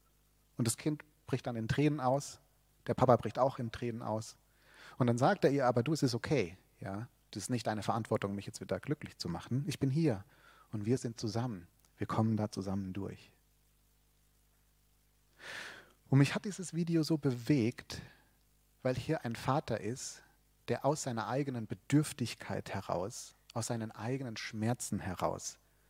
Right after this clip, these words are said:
seine Kinder erzieht. Er lässt sie reinschauen sozusagen, ohne ihnen die Verantwortung zu geben, dass sie das jetzt besser machen müssen.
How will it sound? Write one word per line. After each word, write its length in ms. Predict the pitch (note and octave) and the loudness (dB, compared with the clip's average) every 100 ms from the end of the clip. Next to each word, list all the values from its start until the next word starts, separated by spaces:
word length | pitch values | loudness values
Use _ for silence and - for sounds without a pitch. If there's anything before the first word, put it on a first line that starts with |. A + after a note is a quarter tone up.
| _ - | _ -12
seine 220 | - F#2 | -12 -10
Kinder 240 | F#2 F2+ | -12 -10
erzieht. 440 | - - - - - _ _ _ _ _ _ _ _ _ _ _ | -10 -10 -12 -14 -20 _ _ _ _ _ _ _ _ _ _ _
Er 80 | A#2 | 0
lässt 180 | G#2+ - | 0 0
sie 100 | G#2 | -4
reinschauen 760 | G2 A2 C3+ A#2+ - F2+ F#2 | 0 2 2 2 0 -2 -2
sozusagen, 720 | F2 F#2 - F#2 F2+ F2+ - F2+ _ _ _ _ _ _ | -6 -8 -12 -14 -12 -12 -16 -20 _ _ _ _ _ _
ohne 300 | B2+ C3 B2 | 4 4 2
ihnen 180 | A2+ G2 | -4 -6
die 80 | F#2 | -4
Verantwortung 560 | G2 A#2 - G2 F#2+ | -4 -4 -4 -6 -6
zu 100 | - | -8
geben, 220 | F#2+ G2 F#2+ | -6 -6 -4
dass 100 | F#2 | -6
sie 80 | |
das 120 | - - | -8 -8
jetzt 180 | F3 | -6
besser 240 | - E3+ - | -4 -2 -4
machen 320 | E2 - - | -6 -8 -12
müssen. 320 | - - - | -10 -12 -12